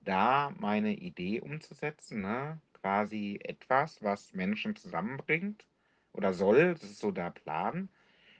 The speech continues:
Und es ist halt irgendwie auf, ich weiß auch nicht, so ein paar haben gesagt: "Ja, okay, wenn du das sagst, dann machen wir das."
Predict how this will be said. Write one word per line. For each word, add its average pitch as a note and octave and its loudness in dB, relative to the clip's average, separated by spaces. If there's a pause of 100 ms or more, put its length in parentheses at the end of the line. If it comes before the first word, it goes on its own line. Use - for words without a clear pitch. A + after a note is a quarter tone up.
(180)
Und F#3+ -6
es G2+ -10
ist - -6
halt G#2 2
irgendwie B2+ -2
auf, A2+ 2
ich - -12
weiß B2+ 2
auch G#3+ 2
nicht, F#2+ -6
so G2 -2
ein - 0
paar G2+ 4
haben C3 -2
gesagt: G#2+ 2
"Ja, F#2+ 6
okay, A#2 -4
wenn G#2 0
du G2+ -8
das G2+ -6
sagst, - 0
dann G#2+ -2
machen A#2 -6
wir D3+ 0
das." D3 -2